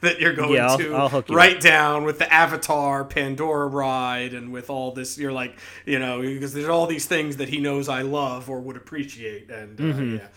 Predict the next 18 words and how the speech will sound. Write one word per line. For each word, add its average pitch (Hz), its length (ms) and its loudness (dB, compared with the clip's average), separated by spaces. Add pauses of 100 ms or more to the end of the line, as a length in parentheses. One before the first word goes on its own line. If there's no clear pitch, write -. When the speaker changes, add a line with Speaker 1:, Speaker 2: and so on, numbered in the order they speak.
(200)
Speaker 1:
I 117 120 -10
will 117 220 -10
try 127 220 -8
to 120 60 -10
follow 117 320 -8
that 113 180 -12
itinerary, 107 840 -14
<laughs> - 20 -10
uh, 120 260 -10 (340)
as 113 140 -12
best 107 200 -14
Speaker 2:
Yeah. 107 120 -4
Speaker 1:
as - 80 -8
I 104 100 -14
can. 98 240 -18 (240)
So, - 160 -16 (360)
Speaker 2:
Um, 104 380 -4
yeah. 98 180 -12